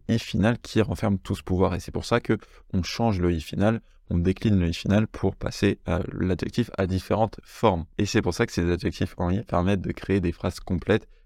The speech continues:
des phrases A et B complètes. Voilà. Comment est-ce qu'on crée une phrase A et B en japonais ? On peut passer par da ou par des, par exemple otoko da, otoko des, mais on peut également passer par ces adjectifs en i. Par exemple, kawaii, kawaii.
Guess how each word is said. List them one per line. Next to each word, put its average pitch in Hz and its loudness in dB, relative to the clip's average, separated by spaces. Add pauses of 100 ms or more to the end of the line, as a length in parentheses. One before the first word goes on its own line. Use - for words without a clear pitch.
des 82 -6
phrases 98 -2 (140)
A 107 4 (240)
et 101 2 (140)
B 104 2 (400)
complètes. - -4 (300)
Voilà. 90 0 (160)
Comment 113 2
est-ce - -2
qu'on 98 0
crée - -2
une 90 2
phrase 98 0
A 98 -2
et 95 2
B 98 2
en 92 4
japonais ? 95 -2 (300)
On - -8
peut 113 2
passer 101 0
par - -2
da 101 0
ou 98 -6
par 90 -4
des, - 4 (160)
par 98 -2
exemple 90 -2
otoko 90 0
da, 92 2
otoko - -6
des, 104 2 (420)
mais 107 0
on 87 0
peut - -2
également 95 2 (140)
passer - -2
par - -6
ces 92 -2
adjectifs - -4
en 98 0
i. 92 -4 (300)
Par - -6
exemple, 104 0
kawaii, 92 0 (200)
kawaii. 95 0